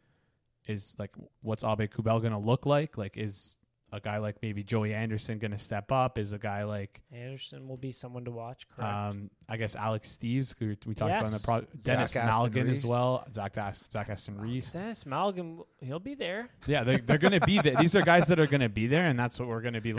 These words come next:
Speaker 1: looking
Speaker 3: he'll
Speaker 1: like,
Speaker 3: be there. He'll, he'll be on the
Speaker 2: Exactly.
Speaker 3: ice.
Speaker 1: and it's, it's honestly not even gonna be a thing of, like, who's gonna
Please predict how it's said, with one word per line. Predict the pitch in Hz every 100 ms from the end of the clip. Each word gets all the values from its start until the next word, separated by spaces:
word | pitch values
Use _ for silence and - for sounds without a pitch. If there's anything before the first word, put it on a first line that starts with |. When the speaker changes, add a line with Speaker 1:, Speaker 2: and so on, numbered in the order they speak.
| 185
Speaker 1:
looking | 233
Speaker 3:
he'll | 160 190
Speaker 1:
like, | 349
Speaker 3:
be | 339
there. | 226 214 226
He'll, | 202 233
he'll | 185 208
be | 254
on | 277
the | 233
Speaker 2:
Exactly. | 180 117
Speaker 3:
ice. |
Speaker 1:
and | 143
it's, | 135 -
it's | 147 147
honestly | 156 175 196
not | 147 143
even | 151 135
gonna | 131 113
be | 120
a | 117
thing | - 117
of, | 113 107
like, | 101 -
who's | 123 107
gonna | 110 101 95